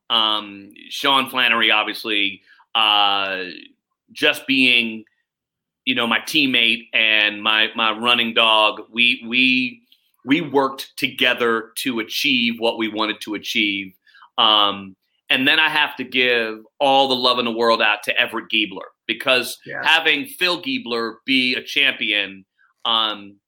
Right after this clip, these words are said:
Speaker 1: you know, a lot of that information we got and would, would, would be able to, to utilize it. At the time, Phil was over in Europe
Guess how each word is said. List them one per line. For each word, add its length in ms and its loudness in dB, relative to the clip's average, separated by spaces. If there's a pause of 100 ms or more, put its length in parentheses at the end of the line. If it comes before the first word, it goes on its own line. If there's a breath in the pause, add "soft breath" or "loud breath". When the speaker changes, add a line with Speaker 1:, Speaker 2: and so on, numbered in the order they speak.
(400)
Speaker 1:
you 80 -8
know, 220 0
a 80 2
lot 340 2
of 80 2
that 140 4
information 1080 -2
we 220 -2
got 400 2 (240)
and 220 -2
would, 260 -6
would, 360 -2
would 200 -8
be 180 -2
able 280 -2
to, 340 -2
to 120 -10
utilize 680 0
it. 140 -2 (280 loud breath)
At 180 2
the 80 -4
time, 640 2
Phil 220 2
was 140 0
over 300 2
in 120 -6
Europe 380 2